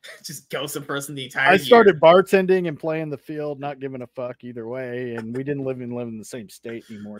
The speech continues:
Speaker 2: thank God.
Speaker 1: Oh, God. Shit.
Speaker 2: It's like, yeah,
Speaker 1: So,
Speaker 2: you, uh,
Speaker 1: were you guys living
Speaker 2: uh,
Speaker 1: together?
Speaker 2: we lived together briefly. And
Speaker 1: Mm, that
Speaker 2: briefly
Speaker 1: was
Speaker 2: was
Speaker 1: probably,
Speaker 2: all it took. <laughs>
Speaker 1: that's probably what, that's,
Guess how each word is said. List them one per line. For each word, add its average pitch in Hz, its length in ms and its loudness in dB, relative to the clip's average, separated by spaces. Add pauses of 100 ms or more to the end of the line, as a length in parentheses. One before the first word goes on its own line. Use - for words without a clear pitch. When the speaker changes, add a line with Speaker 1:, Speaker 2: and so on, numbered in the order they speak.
Speaker 2:
thank 120 140 -12
God. 214 220 0
Speaker 1:
Oh, 175 380 -4 (760)
God. 160 500 -2 (320)
Shit. - 320 -6 (120)
Speaker 2:
It's 131 100 -8
like, 143 160 2
yeah, 160 200 4
Speaker 1:
So, 175 300 2 (500)
Speaker 2:
you, 151 80 -6
uh, 139 140 0 (100)
Speaker 1:
were 170 80 0
you 202 40 0
guys 202 180 4
living 180 240 0
Speaker 2:
uh, 180 60 2
Speaker 1:
together? 190 440 0 (1000)
Speaker 2:
we 196 140 10
lived 208 200 8
together 160 340 2
briefly. 101 600 -16 (520)
And 110 240 -12
Speaker 1:
Mm, 160 200 -8
that 120 60 -10
Speaker 2:
briefly 170 280 2
Speaker 1:
was 202 140 6
Speaker 2:
was - 20 0
Speaker 1:
probably, 143 220 0
Speaker 2:
all 123 140 -4
it - 120 -12
took. - 400 -6 (180)
<laughs> - 160 -20
Speaker 1:
that's 175 200 4
probably 185 300 2
what, 151 340 0
that's, 196 240 -2